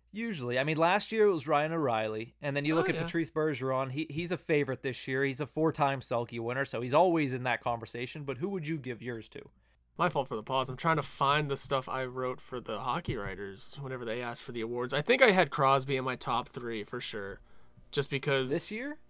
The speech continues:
Speaker 2: I mean, the Selke's a hard one to pick, you know? Yeah.
Speaker 1: It is, but th-, there's some, there's some evidence you could find. Do you want me to give you mine while you're looking for
Speaker 2: Yeah,
Speaker 1: that?
Speaker 2: you go through,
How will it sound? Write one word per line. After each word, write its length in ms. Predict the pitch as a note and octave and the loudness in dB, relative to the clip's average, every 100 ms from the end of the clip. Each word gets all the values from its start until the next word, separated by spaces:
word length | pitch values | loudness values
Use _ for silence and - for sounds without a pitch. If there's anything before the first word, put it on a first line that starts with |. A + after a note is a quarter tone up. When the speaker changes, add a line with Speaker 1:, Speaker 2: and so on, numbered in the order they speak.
| _ - - | _ -18 2
Speaker 2:
I 80 | F3 | 6
mean, 260 | A3 A3 - - - - _ - | 10 10 8 -8 -20 -20 _ -4
the 100 | E3+ | 4
Selke's 380 | A3 A#3 A3 F#3+ | 8 8 8 6
a 60 | |
hard 180 | F3 F3+ | 8 8
one 120 | E3 | 6
to 80 | C3+ | -2
pick, 340 | - A3+ C3+ | -2 -2 -2
you 100 | A#2+ | -6
know? 260 | A#2+ D3 F#3 - - - - _ - - | -4 -4 -4 -12 -20 -20 -20 _ -20 -6
Yeah. 240 | D#3 F3+ D#3+ - - | 4 4 4 -2 -4
Speaker 1:
It 140 | A#3+ | 0
is, 380 | G#3 C3+ E3 - - | 2 2 -2 -8 -6
but 160 | G3 A3+ | -2 0
th-, 140 | G#3+ | 0
there's 200 | - C#4 | 0 -2
some, 220 | - C#4+ G3+ - | -2 -6 -6 -2
there's 180 | B3+ D4 | -2 0
some 140 | C#4 | -2
evidence 420 | D3 C#3+ C3 - B2+ | 0 2 0 -4 -8
you 60 | |
could 140 | A#2 A#2 | -10 -8
find. 400 | G#2+ G2+ A2+ C3+ | -8 -8 -8 -6
Do 80 | D3 | -2
you 60 | |
want 140 | F#3 F#3 | -2 -2
me 60 | |
to 60 | E3 | -2
give 140 | F3+ | -2
you 80 | D#3+ | -2
mine 300 | C#3 D#3 F3 | -2 -4 -2
while 100 | D#3+ | -2
you're 140 | D#3+ | -2
looking 200 | D#3+ E3+ | -6 -8
for 100 | F3+ F#3+ | -2 2
Speaker 2:
Yeah, 100 | D3+ | 6
Speaker 1:
that? 60 | |
Speaker 2:
you 80 | F3+ | 8
go 120 | F#3 | 8
through, 260 | E3 D#3+ | 6 -2